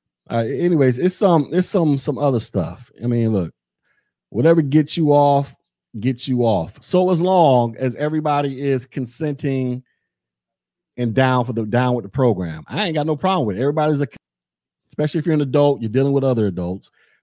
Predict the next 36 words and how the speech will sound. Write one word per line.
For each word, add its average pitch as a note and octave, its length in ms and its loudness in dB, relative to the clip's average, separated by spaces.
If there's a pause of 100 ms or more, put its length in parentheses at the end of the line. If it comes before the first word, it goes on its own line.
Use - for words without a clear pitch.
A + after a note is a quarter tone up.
(140)
Everybody's C#3+ 520 -2
a B2+ 80 -4
consenting E3+ 640 -6
adult. E3+ 500 0 (920)
They G2+ 140 -8
all C#3+ 220 2
down E3 400 0
for F3 340 0
it. E3+ 100 -4 (180)
Hey, C3 180 -2
handle D3 220 -4
your C#3 80 -2
business. C3+ 280 -4
Do A2+ 120 -6
what C3+ 140 -8
you C#3+ 60 -14
do. C3 260 -2 (580)
Have C3 200 -2
fun. C3+ 360 -2 (1200)
So F2 420 -10 (520)
that's, F#2+ 240 -6
that's B2 240 -4
what C3+ 180 -6
gets C#3 220 -6
you D3 160 0
off. C#3+ 240 2
Do B2 120 0
what B2+ 160 -2
you B2 60 -10
do. A2+ 300 0 (840)
I'm E2+ 120 -12
not G#2+ 160 -4
gonna G#2+ 160 -2
sit A2 220 -4
here A2 220 -2
and, E2 300 -4